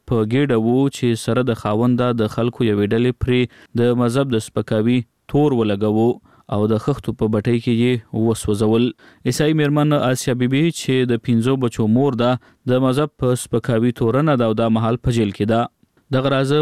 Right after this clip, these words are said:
په کال دوه زره دیارلسم کې په پېښور کې په یو چرچ باندې ځانمرګي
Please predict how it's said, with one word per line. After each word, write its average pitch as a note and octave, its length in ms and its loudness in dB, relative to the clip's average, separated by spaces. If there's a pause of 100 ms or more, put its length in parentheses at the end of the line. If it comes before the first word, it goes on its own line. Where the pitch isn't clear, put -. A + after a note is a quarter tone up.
(100)
په A#2+ 300 0
کال B2+ 260 0
دوه C3 220 0
زره C3 260 0
دیارلسم A#2+ 480 0
کې C3 400 -2
په A#2 160 -2
پېښور A#2 500 0
کې B2+ 220 -4
په A2+ 240 2
یو G#2+ 180 0
چرچ B2 300 -2
باندې B2 400 0
ځانمرګي G#2+ 400 2